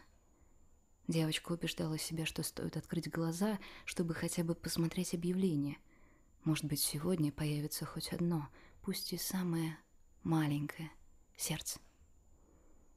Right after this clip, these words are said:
В тот день она едва не сдалась, но все-таки открыла глаза, а следом и ноутбук. И увидела объявление о продаже сердца,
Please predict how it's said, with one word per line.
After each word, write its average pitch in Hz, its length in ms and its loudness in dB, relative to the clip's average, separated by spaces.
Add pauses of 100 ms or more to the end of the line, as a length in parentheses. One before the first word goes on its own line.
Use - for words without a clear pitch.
(240)
В - 60 -14
тот 156 160 2
день 156 220 8
она 151 120 8
едва 151 640 0
не 160 160 4
сдалась, 147 500 -2
но 151 240 0 (460)
все-таки 156 400 -2
открыла 147 380 -2
глаза, 147 520 0
а 143 60 -4
следом 170 520 2 (300)
и 175 100 2
ноутбук. 190 520 4 (640)
И 165 120 0
увидела 165 540 2
объявление 165 800 0 (260)
о 139 100 -4
продаже 147 520 0
сердца, - 580 2